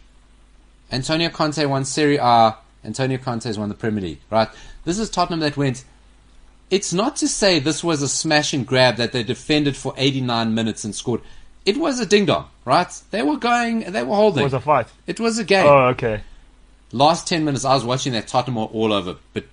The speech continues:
Speaker 1: tr-, corners, but terrible corners, bad corners, horrible corners. And they broke away with a counter-attack that wouldn't look out of place in Paris or in for Manchester
Speaker 2: Textbook.
Speaker 1: United. Textbook. It was a Liverpool-style counter-attack.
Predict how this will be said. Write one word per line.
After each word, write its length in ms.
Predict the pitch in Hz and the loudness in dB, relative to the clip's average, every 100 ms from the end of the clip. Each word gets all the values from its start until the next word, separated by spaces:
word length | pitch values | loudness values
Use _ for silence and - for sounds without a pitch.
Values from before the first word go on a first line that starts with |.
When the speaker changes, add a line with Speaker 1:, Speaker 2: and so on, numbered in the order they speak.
| - | -14
Speaker 1:
tr-, 100 | - | -12
corners, 340 | - 143 131 | -4 -2 -2
but 240 | 120 - - | -4 -8 -4
terrible 320 | 147 139 113 | 0 2 0
corners, 320 | - 98 - | -4 -8 -8
bad 360 | - 120 127 - | -4 -2 0 -2
corners, 300 | 117 95 - | -6 -8 -10
horrible 480 | - 139 147 139 | -2 2 4 2
corners. 540 | 113 117 104 85 - - _ _ _ _ _ _ | -2 -4 -4 -4 -12 -20 _ _ _ _ _ _
And 180 | - 101 | -10 -4
they 80 | 107 | -4
broke 420 | - 117 123 139 | -2 2 2 2
away 540 | 156 123 110 101 101 131 | 2 2 4 2 0 -2
with 260 | 117 139 | -2 0
a 60 | 165 | -2
counter-attack 1160 | - 190 214 226 220 185 147 175 104 101 - - _ _ _ - | -2 -2 0 0 0 -2 0 0 0 -2 -8 -20 _ _ _ -2
that 200 | 131 123 | -2 2
wouldn't 260 | 139 156 | 2 2
look 120 | 143 | 0
out 160 | 135 131 | 0 0
of 120 | 127 | 0
place 320 | 135 127 120 | -2 -2 -2
in 120 | - 110 | -6 -6
Paris 600 | - 131 127 120 - - - - - | 0 2 2 -2 -6 -14 -20 -20 -6
or 220 | 127 131 | -2 0
in 160 | 131 143 | 2 2
for 240 | 135 147 127 | 2 -2 0
Manchester 380 | 120 123 - | 0 0 0
Speaker 2:
Textbook. 380 | 160 117 127 - | 0 2 2 0
Speaker 1:
United. 160 | 123 110 _ | -4 -4 _
Textbook. 840 | - 180 - - - - 135 135 - - _ - - 160 - - | -2 -2 -2 -12 -10 -2 0 -2 -12 -20 _ -20 -20 -20 -10 -2
It 160 | 156 | 2
was 160 | 180 180 | 6 6
a 60 | 165 | 6
Liverpool-style 800 | 135 208 302 214 160 - 135 120 | 4 4 4 2 0 4 4 4
counter-attack. 640 | 127 117 120 104 98 76 | 0 -2 -2 -6 -6 -8